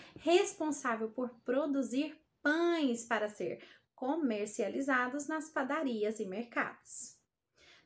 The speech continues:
Temos também o dentista, que é um profissional responsável por cuidar da saúde bucal das pessoas. E o motorista, que é o responsável profissional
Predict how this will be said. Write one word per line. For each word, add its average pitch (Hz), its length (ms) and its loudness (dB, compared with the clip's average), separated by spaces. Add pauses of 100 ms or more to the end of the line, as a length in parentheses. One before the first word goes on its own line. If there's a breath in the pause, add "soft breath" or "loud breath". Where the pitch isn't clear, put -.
Temos 285 320 6
também 214 560 0
o 277 100 2
dentista, 277 760 2 (200)
que 285 220 4
é 247 140 4
um 214 100 -4
profissional 208 840 0
responsável 269 960 2 (100)
por 392 240 6
cuidar 262 540 2 (220 loud breath)
da 285 200 4
saúde 254 600 2
bucal 220 520 0
das 202 200 -2
pessoas. - 840 -6 (760 loud breath)
E 587 400 12
o 415 40 12
motorista, 392 880 12 (180)
que 359 160 12
é 277 100 12
o 247 80 8
responsável 247 960 0
profissional 214 1080 2